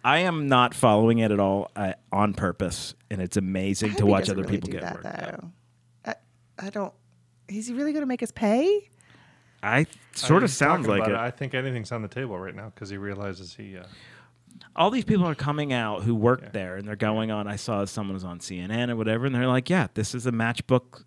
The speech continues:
Speaker 1: It's a, what is it? What's the word I'm looking for? It's a, it's a, a company built on matchsticks,
Speaker 2: Mm-hmm.
Speaker 1: and it's going to fall."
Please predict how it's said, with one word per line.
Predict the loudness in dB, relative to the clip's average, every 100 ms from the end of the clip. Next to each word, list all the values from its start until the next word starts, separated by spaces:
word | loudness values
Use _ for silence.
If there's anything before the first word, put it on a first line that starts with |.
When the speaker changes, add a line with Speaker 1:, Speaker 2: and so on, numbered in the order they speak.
| _
Speaker 1:
It's | -12 -8
a, | -8 -6
what | -4
is | -4
it? | -6
What's | -10 -6
the |
word | -4
I'm | -2
looking | -4 -10
for? | -10 -6 -4
It's | -4 -2
a, | -2 0
it's | -2
a, | 0 0 -2
a | -6
company | 4 6 8 6
built | 4 0 6 6 8
on | 4 4 -2 -8 -8
matchsticks, | -6 -4 -6 -8 -8 -8 -14 _ _ -16
Speaker 2:
Mm-hmm. | -12 -6
Speaker 1:
and | -4
it's | -4 2
going | 4 4 2
to | -2
fall." | -2 -2 -4 -10